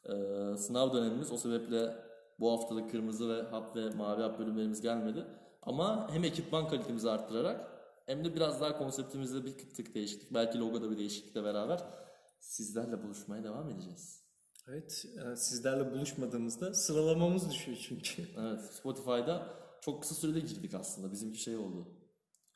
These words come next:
Speaker 1: Yani insanlar çok daha fazla emek harcayarak sıralamalara giriyor. Biz teveccüh gördük.
Speaker 2: Evet.
Speaker 1: Şu an düştük. Normal. Bölüm atmalık çünkü. Çok normal.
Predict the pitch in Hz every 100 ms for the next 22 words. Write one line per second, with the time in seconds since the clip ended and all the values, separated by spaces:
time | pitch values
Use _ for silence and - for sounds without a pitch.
0 | _ _ - 95 98 101 113 113 110 113
1 | - 113 110 110 110 107 110 104 110 104
2 | - - 92 92 92 92 95 92 92 98
3 | 98 95 _ _ _ _ _ _ _ _
4 | _ _ _ - 107 104 104 - - -
5 | 87 - - _ - 127 - - - -
6 | - _ _ _ _ - _ _ _ -
7 | 123 185 190 - 127 - 185 247 143 107
8 | 101 147 202 147 104 104 101 101 107 95
9 | 98 147 113 98 95 95